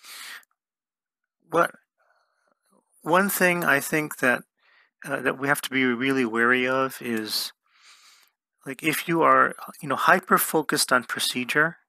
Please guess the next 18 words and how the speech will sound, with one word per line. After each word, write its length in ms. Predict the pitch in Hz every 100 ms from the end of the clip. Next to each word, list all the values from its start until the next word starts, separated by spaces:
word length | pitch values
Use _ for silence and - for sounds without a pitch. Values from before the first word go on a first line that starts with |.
| _ _ -
and, 200 | 131 131
and 140 | 135
it 60 | 127
seems 320 | - 151 127
like 160 | 135 -
the 80 | 123
attorney 280 | - 139
generals 380 | 123 127 127 120
here 200 | - 127
were, 400 | 113 117 117 170 - _ _ _ _ _ _ _ _ _ _ -
um, 520 | 127 120 117 113 113 _ - - - -
that 140 | 135
it's, 260 | 123 - -
it's 140 | 139 -
very 340 | 135 156 156
easy 400 | 143 156 147 131
for 440 | 117 - 135 127 127
a, 380 | 120 113 110